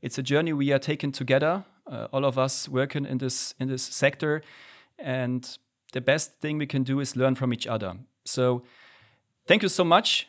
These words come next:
for joining this first episode. Um,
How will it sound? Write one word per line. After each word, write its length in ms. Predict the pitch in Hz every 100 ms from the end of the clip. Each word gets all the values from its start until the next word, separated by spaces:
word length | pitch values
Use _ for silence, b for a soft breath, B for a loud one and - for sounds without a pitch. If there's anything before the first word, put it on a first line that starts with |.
| _ _
for 180 | -
joining 300 | 139 156 160 147
this 160 | 143
first 260 | - 147 -
episode. 600 | 135 196 - 180 214 - B B B B B _
Um, 560 | 139 135 135 135 135